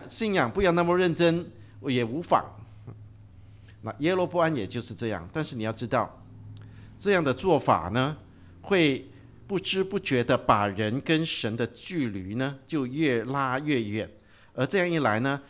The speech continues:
你跟神的祝福呢，也会越离开就越远。因为你要知道，人不可能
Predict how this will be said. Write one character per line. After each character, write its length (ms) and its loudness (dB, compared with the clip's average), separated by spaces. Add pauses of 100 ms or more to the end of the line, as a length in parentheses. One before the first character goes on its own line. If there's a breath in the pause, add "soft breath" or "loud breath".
你 180 0
跟 260 -2
神 460 -2
的 160 4
祝 300 -4
福 320 -6
呢， 260 0
也 160 -2
会 400 -2
越 500 2 (160)
离 200 -4
开 400 -2 (140)
就 120 -4
越 220 0
远。 180 -8 (560)
因 100 0
为 60 4
你 100 0
要 120 0
知 160 -6
道， 260 -2 (1160 soft breath)
人 440 0 (1200)
不 120 -4
可 240 0
能 360 2